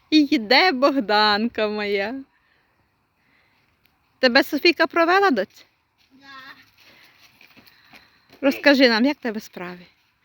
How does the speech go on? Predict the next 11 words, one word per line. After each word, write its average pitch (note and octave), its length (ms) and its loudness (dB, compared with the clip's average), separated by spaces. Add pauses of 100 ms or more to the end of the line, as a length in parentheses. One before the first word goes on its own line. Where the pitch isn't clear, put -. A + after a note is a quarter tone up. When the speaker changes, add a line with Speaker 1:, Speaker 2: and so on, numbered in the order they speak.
(280)
Speaker 2:
Нормально. A#3+ 580 -14 (360)
Speaker 1:
Коски B3 380 2
мокрі? F#4 680 -2 (680)
Ні, B3 300 4
не G4+ 160 2
мокрі, F#4+ 560 0
сухенькі. D4+ 800 0
Ти E4+ 140 0
швидко G#4+ 420 2
йшла? C#4 380 2 (800)
Speaker 2:
Ні. C#4+ 280 -14